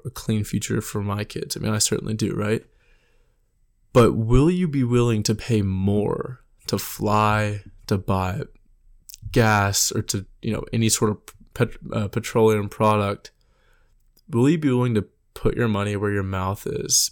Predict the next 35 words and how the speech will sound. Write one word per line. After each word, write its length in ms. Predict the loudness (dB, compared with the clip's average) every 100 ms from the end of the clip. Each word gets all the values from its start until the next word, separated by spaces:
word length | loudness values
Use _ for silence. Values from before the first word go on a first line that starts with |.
| -6
because 560 | -8 -8 -2 2 2 0
of 80 |
the 100 | -4
higher 340 | -4 -4 -4 -4
cost 460 | -6 -6 -4 -6
currently 440 | -2 0 0 0 -2
associated 640 | -2 -2 -2 -2 -2 -2
with 160 | -4 -4
using, 560 | -2 0 -2 -2 -6 -12 _ _ -20 -20 _ -4
um, 520 | -2 0 -2 -4 -6 -2
some 300 | 0 0 -2
green 200 | -4 -4
en-, 220 | -6 -6
energy 320 | -2 0 0 -2
sources? 640 | -2 -4 -8 -4 -4 -4 _ _ _ _ -2
At 120 | 2
some 180 | 2 2
point, 180 | 2 2
it 120 | 2
will 140 | 2
certainly 380 | 2 2 2 0
be 300 | 0 0 0 -2
economical 640 | -4 -4 -2 -4 -4 -6
to 140 | -6 -6
buy 400 | -2 -2 -2 -4
green 260 | -6 -8
products. 420 | -6 -4 -2 -2
I 60 | -4
actually 220 | -4 -6
talked 240 | -6 -6 -4
about 340 | -4 -4 -4
this 240 | -2 -2
with 80 | -4
my 80 | -6
brother. 460 | -4 -2 -2 -2